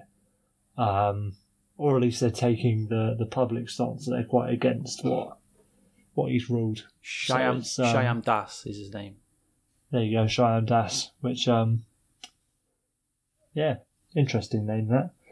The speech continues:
Speaker 1: Um,
Speaker 2: Yes, I know
Speaker 1: yeah,
Speaker 2: Watson's due
Speaker 1: yeah, it
Speaker 2: back.
Speaker 1: sounds like
Speaker 2: Watson's due back, uh, on the fifteenth of November now.
Speaker 1: How many games of the, of the Preds played now? Five?
Speaker 2: Uh, something like that.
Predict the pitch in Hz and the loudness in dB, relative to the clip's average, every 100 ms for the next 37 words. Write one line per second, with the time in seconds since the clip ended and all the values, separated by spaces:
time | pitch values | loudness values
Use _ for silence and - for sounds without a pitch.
0 | - - - 131 117 113 113 110 113 110 | -20 -18 -4 0 2 0 0 -2 -4 -6
1 | _ _ _ _ _ _ _ _ _ - | _ _ _ _ _ _ _ _ _ -8
2 | 147 135 143 139 139 127 117 131 - 139 | -4 -2 0 0 2 2 0 -2 -2 0
3 | 127 120 143 139 120 131 123 123 - - | 2 2 2 2 2 2 0 -4 -10 -6
4 | 127 117 - 117 127 120 117 - - - | -2 -2 -2 -4 -2 2 2 2 -6 -6
5 | 110 107 107 104 110 - 117 117 110 113 | -2 0 0 -2 -4 -4 -4 -4 -6 -6
6 | 107 104 101 98 - _ - - 104 - | -6 -6 -6 -8 -10 _ -16 -12 -12 -14
7 | _ _ _ _ _ _ - 139 127 127 | _ _ _ _ _ _ -6 -2 2 2
8 | 131 127 123 123 131 131 135 113 127 139 | 2 0 -4 0 2 2 0 -4 -2 0
9 | 127 143 135 - 139 147 165 165 165 220 | 0 0 -2 0 0 2 0 2 2 2
10 | 214 135 110 101 98 92 - 98 98 90 | 0 -4 -2 -4 -4 -4 -6 -6 -4 -2
11 | 95 | -4